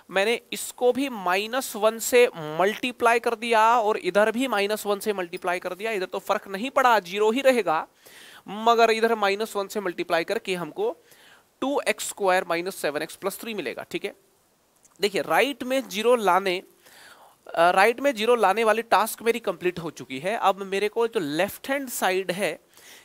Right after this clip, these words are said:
इसको लीनियर फैक्टर्स की टर्म में लिखना पड़ेगा। अब इसमें लीनियर फैक्टर बनाने हैं तो आप देखिए, लीनियर फैक्टर मैं बता दूं आपको, चाहे न्यूमरेटर में हो या डिनोमिनेटर में हो, दोनों चलेगा अपने को। अपने को लेफ्ट हैंड साइड में लीनियर फैक्टर्स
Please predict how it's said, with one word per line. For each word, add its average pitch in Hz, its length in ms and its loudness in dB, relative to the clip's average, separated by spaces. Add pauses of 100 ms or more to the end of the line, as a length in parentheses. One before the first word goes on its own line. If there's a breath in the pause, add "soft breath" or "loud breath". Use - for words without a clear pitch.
(200)
इसको 233 680 0
लीनियर 247 640 0
फैक्टर्स - 680 -2
की 262 160 -6
टर्म 175 340 2
में 208 160 -6
लिखना 190 300 -4
पड़ेगा। 139 380 -2 (640 loud breath)
अब 185 180 2
इसमें 240 300 -4
लीनियर 226 420 -4
फैक्टर 240 380 -2
बनाने 190 340 0
हैं 233 160 -4
तो 233 100 0
आप 214 160 0
देखिए, 208 300 -2
लीनियर 226 380 -2
फैक्टर 254 260 0
मैं 247 140 0
बता 196 240 4
दूं 226 180 -2
आपको, 190 320 -2
चाहे 226 340 0
न्यूमरेटर 202 640 -2
में 254 120 -2
हो 240 380 0 (440 loud breath)
या 233 480 4
डिनोमिनेटर 202 720 0
में 226 120 -4
हो, 240 200 -2
दोनों 202 320 -2
चलेगा 196 320 2
अपने 110 180 -8
को। 87 160 -16 (580 loud breath)
अपने 214 260 0
को 254 180 4
लेफ्ट 214 360 2
हैंड 254 120 4
साइड 220 300 4
में 247 160 -2
लीनियर 214 520 -4
फैक्टर्स - 460 -4